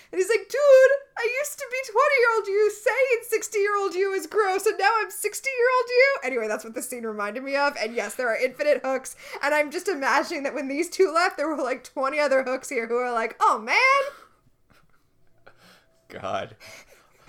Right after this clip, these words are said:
Speaker 2: Also, did all of these different incarnations of Hook have that bottle? Does Hook just constantly hear other Hooks trying to communicate? Are other people trying to communicate with other Hook?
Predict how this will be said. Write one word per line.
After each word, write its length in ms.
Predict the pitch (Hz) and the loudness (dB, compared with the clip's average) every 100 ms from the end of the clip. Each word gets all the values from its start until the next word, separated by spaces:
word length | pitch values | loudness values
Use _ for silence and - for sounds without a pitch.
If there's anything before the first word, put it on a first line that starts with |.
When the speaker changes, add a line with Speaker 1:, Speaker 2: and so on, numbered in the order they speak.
| - | -2
Speaker 2:
Also, 300 | 160 - 214 | -2 0 0
did 180 | 160 160 | 2 2
all 240 | 123 165 | 2 2
of 140 | 247 - | 0 -4
these 180 | 247 | -6
different 340 | - 156 180 143 | -4 -4 -2 -4
incarnations 680 | 139 - 135 123 - 135 131 | -4 -2 -2 -2 -4 -6 -6
of 100 | 120 | 0
Hook 220 | 131 127 | -2 -2
have 340 | - 107 110 | -2 0 0
that 260 | 123 117 113 | 0 0 -2
bottle? 540 | 98 104 127 151 165 - - _ | -6 -4 -2 -2 -4 -14 -20 _
Does 160 | 139 131 | -8 -4
Hook 180 | 214 202 | -4 -4
just 220 | 226 - | -6 -6
constantly 680 | - 135 143 - 165 151 143 | -2 -2 -2 -6 -6 -6 -8
hear 440 | - 131 131 - | -4 -2 0 -4
other 420 | 113 113 127 131 127 | -6 -4 0 0 0
Hooks 360 | 123 117 - | -2 -4 -6
trying 240 | - 120 117 | -4 -2 -2
to 80 | |
communicate? 800 | 117 113 107 113 113 131 123 123 - _ - - _ _ - | -6 -8 -6 -6 -6 -4 -4 -6 -14 _ -20 -20 _ _ 0
Are 340 | 131 127 90 - | 2 0 -4 -2
other 240 | 127 151 | -2 -2
people 380 | - 135 127 151 | -4 -6 -2 -4
trying 240 | - 123 | -2 -4
to 80 | 123 | -4
communicate 720 | 131 120 - - 123 123 147 | -6 -6 -8 -10 -10 -4 -2
with 140 | 127 - | -2 -4
other 340 | 110 110 120 | -6 -2 -4
Hook? 520 | 117 117 127 160 - | -4 -2 -2 -2 -8